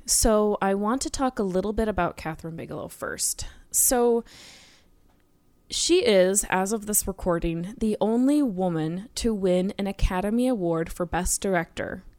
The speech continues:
as well as the only female director whose film has won a Best Picture award.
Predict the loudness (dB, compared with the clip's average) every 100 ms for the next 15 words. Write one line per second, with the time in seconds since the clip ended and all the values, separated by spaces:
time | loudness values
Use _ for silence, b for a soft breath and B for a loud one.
0 | _ _ -4 -2 -2 -2 0 2 2 0
1 | 0 0 0 -4 -4 -2 0 0 -2 -2
2 | -2 -4 -2 -2 -4 -4 2 4 4 0
3 | -6 -4 -4 -2 -4 -6 -6 -2 -2 -2
4 | -4 -8 -10 -12 -16 -18 -8 -8 -8 -12